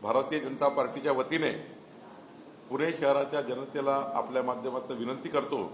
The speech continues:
की विकसित पुणे करण्याकरता भारतीय जनता पक्षाचे सर्वच उमेदवार आपण निवडून द्यावे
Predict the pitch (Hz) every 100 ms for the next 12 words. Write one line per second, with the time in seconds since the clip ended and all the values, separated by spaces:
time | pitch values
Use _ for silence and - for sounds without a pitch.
0 | - - - - - - - - - -
1 | - 143 131 135 185 175 127 127 135 139
2 | 135 135 127 127 117 160 160 113 131 143
3 | 131 120 120 127 117 - 151 151 113 73
4 | - - - - - - - - - 135
5 | 156 180 - - 135 127 135 135 127 131
6 | 131 - - 113 120 131 127 131 127